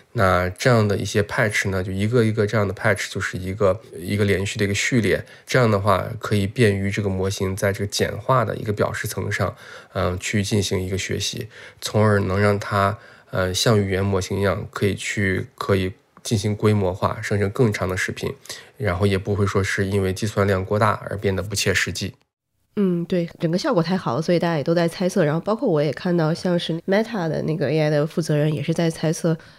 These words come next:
Speaker 2: 可能在 Sora 大家用的这个训练数据都不是这个真的视频的数据，而是一个这个 synthetic，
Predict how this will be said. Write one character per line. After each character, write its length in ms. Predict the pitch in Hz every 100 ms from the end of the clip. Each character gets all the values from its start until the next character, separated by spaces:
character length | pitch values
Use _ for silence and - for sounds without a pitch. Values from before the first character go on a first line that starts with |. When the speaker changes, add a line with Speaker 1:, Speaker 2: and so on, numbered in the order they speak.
| _ _ _
Speaker 2:
可 160 | 180
能 460 | 156 147 147 143 151 -
在 680 | - 160 151 135 131 127 170
Sora 340 | - 214 165
大 160 | 156 165
家 160 | 156
用 200 | 165 170
的 80 | 143
这 100 | 180
个 80 | 170
训 160 | - 190
练 180 | 165
数 200 | 180 208
据 120 | 185 180
都 140 | 180
不 180 | - 160
是 360 | - 220 170 - - - -
这 140 | 180
个 80 | 151
真 260 | 151 226 285
的 120 | 165
视 160 | - 170
频 120 | 151
的 120 | 143
数 180 | - 160
据， 60 |
而 120 | 147 170
是 200 | 190 170
一 120 | 185
个 160 | 175
这 160 | 160 170
个 140 | 151
synthetic， 520 | 156 147 147 226 233